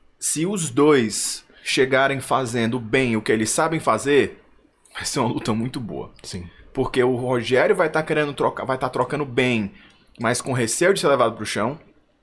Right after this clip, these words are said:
Speaker 1: O Márcio vai tá trocando bem, mas querendo levar pro chão.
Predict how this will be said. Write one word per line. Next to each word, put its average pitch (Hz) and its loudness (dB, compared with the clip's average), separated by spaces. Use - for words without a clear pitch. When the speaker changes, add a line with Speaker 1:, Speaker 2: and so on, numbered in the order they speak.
Speaker 1:
O 127 -4
Márcio 156 2
vai 139 2
tá 131 2
trocando 135 -2
bem, 117 0
mas 104 -4
querendo 143 2
levar 127 4
pro 117 -12
chão. 127 -2